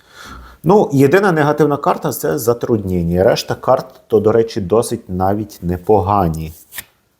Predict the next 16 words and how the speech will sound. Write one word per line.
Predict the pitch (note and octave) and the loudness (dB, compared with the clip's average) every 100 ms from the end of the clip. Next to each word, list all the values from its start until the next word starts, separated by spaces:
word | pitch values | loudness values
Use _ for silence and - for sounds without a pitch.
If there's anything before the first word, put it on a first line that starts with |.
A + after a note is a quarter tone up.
| _ _ | _ _
Десятка | A2+ C3 D3+ D3+ D3+ | -2 0 0 0 -2
пікова, | C3+ D#3+ D3+ D3+ | 0 2 2 2
карта | D#3+ - D3+ | 0 0 -2
терактів, | D3+ C#3+ C3+ - C#3+ C3+ _ - | 0 0 -2 -4 -10 -10 _ -4
вогневі | A2+ A#2+ B2 A#2+ | -2 -2 -2 0
загрози, | A#2 A#2 A#2 A2+ | 2 2 2 2
атаки. | A2 - A2 - A2+ - _ _ - | 0 0 -2 -2 -6 -8 _ _ -4
Гадюка, | G#2+ D3 A2+ A2+ G#2+ B2 | 0 0 2 0 0 -2
карта | A#2+ B2+ B2 - A2 | -2 0 -2 -2 -4
дволикості, | G2+ A2+ A2+ A#2 C#3+ - | 0 2 2 2 -4 -4
карта | A#2+ A2+ - A2 | -2 -2 -2 -4
сепаратизму, | A2 F#2 G2+ G2 B2 B2+ C3+ | -4 -2 -2 0 -2 0 2
ударів. | A2+ G2 G#2+ C3+ - - | 2 2 0 -2 -6 -8
Вісьмірка | G#2 B2 C3+ B2 | -6 -2 -2 -2
пікова – | - G#2 C#3 C3 | -6 -2 0 2
оточення, | - A#2+ - A#2+ F#2+ - F2+ E2+ | 0 -2 0 2 2 -2 -10 -10